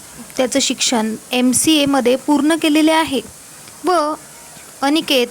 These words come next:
म्हासावडेकर कॉलेजमधून त्याने त्याचे शिक्षण पूर्ण केलेले आहे.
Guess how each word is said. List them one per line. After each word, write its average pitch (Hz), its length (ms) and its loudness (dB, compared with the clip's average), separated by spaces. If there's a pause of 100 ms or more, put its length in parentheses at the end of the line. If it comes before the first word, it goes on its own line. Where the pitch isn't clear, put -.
(160)
म्हासावडेकर 262 920 0
कॉलेजमधून 247 640 -2
त्याने 254 240 -2
त्याचे 262 260 -2
शिक्षण 254 400 -6
पूर्ण 254 320 -2
केलेले 226 360 -4
आहे. 226 220 -4